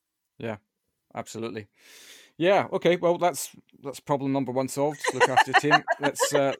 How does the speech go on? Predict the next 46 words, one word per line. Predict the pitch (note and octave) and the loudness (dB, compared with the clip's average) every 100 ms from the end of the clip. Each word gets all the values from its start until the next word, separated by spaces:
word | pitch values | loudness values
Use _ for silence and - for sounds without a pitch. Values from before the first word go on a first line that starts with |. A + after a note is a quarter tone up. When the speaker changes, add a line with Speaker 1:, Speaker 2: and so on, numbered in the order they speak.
| - | -8
Speaker 1:
let's | D#3 C#3 | -8 -6
park | - D3 C#3 | 0 0 2
that | D#3 D3 | 2 2
and | |
move | D3 C#3 | -2 2
on. | D3 E3+ E3+ - | 2 4 0 -2
<laughs> | F3+ | 0
Speaker 2:
Uh. | C4 A#3+ - G3+ F3 F#3 - _ - | 0 -2 -4 -4 -4 -6 -10 _ 0
Speaker 1:
Yeah, | F3+ F#3 D3 | 6 6 6
well, | F3 D#3+ | 4 2
a-, | E3+ E3+ | 0 -2
as | D#3+ D#3+ - - | 0 -2 -4 -4
I | D3 | -2
mentioned | D3+ D3+ C#3+ B2 - | -2 -4 -4 -6 -2
earlier, | C3+ C#3 C3 C3 B2 | -2 0 0 0 -2
you | A#2+ | -4
know, | B2+ B2 | -6 -6
before | B2+ - C3 B2+ A#2+ | -10 -6 -2 0 -2
you, | A#2+ A#2+ A#2 - | -4 -4 -4 -6
you | A#2+ | -8
got | B2+ A#2 | -6 -6
yourself | A#2 C3 A#2+ | -6 -6 -6
into | A#2 G#2+ | -8 -10
the | A2 | -12
position | A2 A2+ - | -12 -12 -10
that | A2+ | -10
you | G#2+ A2+ | -6 -2
are, | A2+ | -2
there's | G#2+ | -2
obviously | G#2+ G#2 G#2+ | -6 -8 -6
a, | G#2 G2 - | -8 -8 -8
a, | G2+ F#2 | -8 -8
a, | F#2 G2 - | -10 -12 -12
a | - G#2+ _ _ _ | -14 -14 _ _ _
long | B2 C#3 C3 | -2 -2 -2
story | - B2 A#2 | -4 -6 -6
behind. | A2 A#2+ _ | -8 -14 _
Sorry, | - A#2 | -8 -8
I | G2 | -8
shouldn't | - B2 | -10 -10
say | - B2 | -4 -2
that. | C#3 - _ _ | 0 -4 _ _
That, | - - - | -6 0 0
that | - - | 2 2
sounds | C5 - | 2 2
terrible. | - G4+ - | 2 2 0